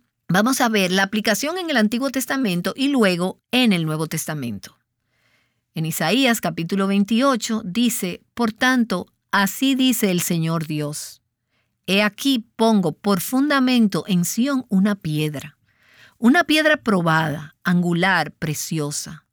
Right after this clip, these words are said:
fundamental, bien colocada. El que crea en ella no será perturbado". Y es una profecía mesiánica que vemos luego citada en Primera de Pedro capítulo dos, porque es una profecía que se cumplió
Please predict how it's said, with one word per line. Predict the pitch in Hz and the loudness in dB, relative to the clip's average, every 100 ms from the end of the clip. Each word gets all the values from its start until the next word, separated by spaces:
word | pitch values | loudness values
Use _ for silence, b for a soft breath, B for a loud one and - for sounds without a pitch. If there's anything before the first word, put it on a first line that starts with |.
| _ | _
fundamental, | - 226 220 214 220 208 - 294 254 - | 0 4 6 6 4 2 2 0 0 -4
bien | 165 196 254 294 | 0 2 2 0
colocada. | - 240 220 - 139 139 156 - _ _ _ _ _ _ - | -4 -4 -4 -4 -8 -8 -12 -20 _ _ _ _ _ _ -4
El | 175 | -4
que | 170 160 | -4 -8
crea | - 165 208 254 262 | -4 -2 0 2 2
en | 190 | 2
ella | 143 147 156 156 _ _ _ _ | 0 -4 -10 -16 _ _ _ _
no | 165 180 | -4 -2
será | - 175 175 | -2 -2 -2
perturbado". | 196 - - 156 151 147 135 131 156 _ _ _ _ _ _ _ _ _ _ | -4 -8 -10 -10 -8 -8 -8 -10 -16 _ _ _ _ _ _ _ _ _ _
Y | 240 | -4
es | 339 | -2
una | 415 | -2
profecía | 381 294 269 226 254 | 0 0 0 2 0
mesiánica | 254 262 214 170 175 180 175 | 0 0 -2 -2 -2 -2 -2
que | 185 | 0
vemos | 180 247 294 | 0 0 0
luego | 302 226 | 0 0
citada | 240 277 240 190 185 | 0 0 2 2 2
en | |
Primera | 214 202 160 185 | 0 0 0 0
de | 202 | 0
Pedro | 175 170 190 | -2 -4 -4
capítulo | 165 160 160 160 175 | -4 -6 -4 -4 -2
dos, | 294 - - _ | -4 -6 -14 _
porque | - 175 175 170 | -6 -4 -2 -2
es | 202 - | -2 -2
una | - 208 | 0 0
profecía | 240 254 302 - 214 | 0 -6 -6 -2 -2
que | 214 | -2
se | 185 180 | -4 -4
cumplió | 180 165 185 196 | -2 -2 -2 -2